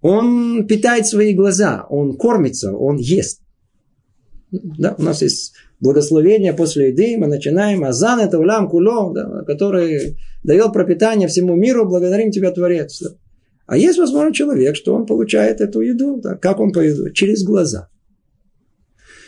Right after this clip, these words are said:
Точно так же, как у нас есть потребность телесная получить пищу, нам это не хватает. Там что-то внутри сильно толкает молодого парня получить через глаза удовольствие от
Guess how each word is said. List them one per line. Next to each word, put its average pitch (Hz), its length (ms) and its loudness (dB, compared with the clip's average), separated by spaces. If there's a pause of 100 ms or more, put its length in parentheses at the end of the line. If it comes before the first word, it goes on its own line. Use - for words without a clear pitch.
(200)
Точно 208 320 2
так 214 160 4
же, 196 120 2
как 202 100 -4
у 175 100 2
нас 190 220 0
есть 156 140 -2
потребность 165 580 0
телесная 151 540 2
получить 139 760 -2
пищу, 127 520 -2 (680)
нам 131 240 0
это 143 160 2
не 131 100 0
хватает. 104 560 -6 (300)
Там 226 220 2
что-то 220 320 2
внутри 156 760 0 (220)
сильно 214 360 2
толкает 170 520 0
молодого 147 460 0
парня 151 560 0 (360)
получить 151 760 0
через 143 240 0
глаза 147 720 0 (640)
удовольствие 143 840 0
от 135 360 -4